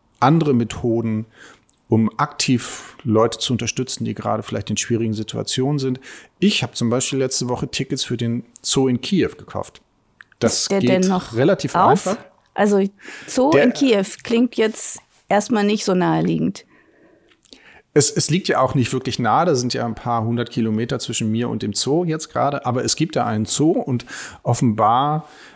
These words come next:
Speaker 1: sind die Tiere auch noch im Zoo und müssen natürlich weiterhin gepflegt werden. Viele der Beschäftigten sind offenbar geflüchtet oder setzen sich im Krieg in der Ukraine ein. Und, äh, naja,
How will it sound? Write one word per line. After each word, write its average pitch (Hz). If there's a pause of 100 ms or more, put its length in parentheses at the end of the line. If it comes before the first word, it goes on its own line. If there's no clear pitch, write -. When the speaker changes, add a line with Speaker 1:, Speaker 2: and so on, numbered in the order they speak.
Speaker 1:
sind 139
die 135
Tiere 165
auch 120
noch 131
im 156
Zoo 151
und -
müssen 139
natürlich 123
weiterhin 117
gepflegt 123
werden. 127
Viele 127
der 113
Beschäftigten 117
sind 107
offenbar 104
geflüchtet 127
oder 110 (300)
setzen 113
sich 110
im 113
Krieg 127
in 117
der 113
Ukraine 113
ein. 127 (640)
Und, 123
äh, 120 (360)
naja, 135